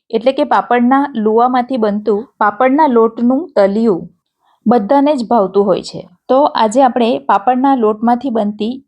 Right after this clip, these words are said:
બે રેસીપી જોઈશું. બંને રેસીપી ખૂબ જ ટેસ્ટી છે અને પાપડના લુવા જો તમારી પાસે હોય તો તમે ઘરે આરામથી બનાવી શકો છો. અને પાપડના લુવા તો બજારમાં દરેક જગ્યાએ સરળતાથી મળી જ જતા હોય છે.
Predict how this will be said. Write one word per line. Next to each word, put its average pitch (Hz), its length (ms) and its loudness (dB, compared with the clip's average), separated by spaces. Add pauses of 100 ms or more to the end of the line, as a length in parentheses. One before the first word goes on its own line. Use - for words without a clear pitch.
(120)
બે 202 100 4 (140)
રેસીપી 202 440 -4
જોઈશું. 180 340 -6 (460)
બંને 240 400 4
રેસીપી 277 460 -2
ખૂબ 208 200 0
જ 240 80 0
ટેસ્ટી 233 440 -2
છે 277 100 0 (440)
અને 254 220 4 (160)
પાપડના 262 460 2
લુવા 233 260 2
જો 254 120 -2
તમારી 247 260 0
પાસે 247 180 0 (100)
હોય 254 260 -2
તો 247 140 0
તમે 240 240 4
ઘરે 208 220 2 (200)
આરામથી 233 400 2
બનાવી 180 320 -6
શકો 165 280 -12
છો. - 160 -20 (500)
અને 269 180 4 (140)
પાપડના 247 440 2
લુવા 247 240 2
તો 262 160 4
બજારમાં 233 440 2
દરેક 233 240 2
જગ્યાએ 233 380 0
સરળતાથી 214 640 0
મળી 233 260 0
જ - 80 -8
જતા 165 260 -2
હોય 156 220 -4
છે. - 100 -12